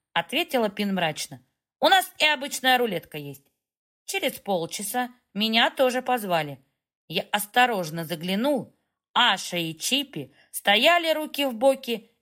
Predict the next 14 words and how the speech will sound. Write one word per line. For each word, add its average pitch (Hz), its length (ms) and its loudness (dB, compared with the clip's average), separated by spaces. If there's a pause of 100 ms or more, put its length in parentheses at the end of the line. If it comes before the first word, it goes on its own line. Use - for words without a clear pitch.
(120)
и 214 120 -4
критически 208 800 -4
рассматривали 220 840 0
скорошвейную 220 1000 -2
машину 208 500 -2
Меккера, 196 600 -4 (300)
чьи 339 280 0
детали 196 680 2 (180)
усеивали 196 680 0
пол. 160 440 -2 (400)
Механизм 320 720 0
был 294 240 6
наполовину 269 640 4
разобран, 202 640 0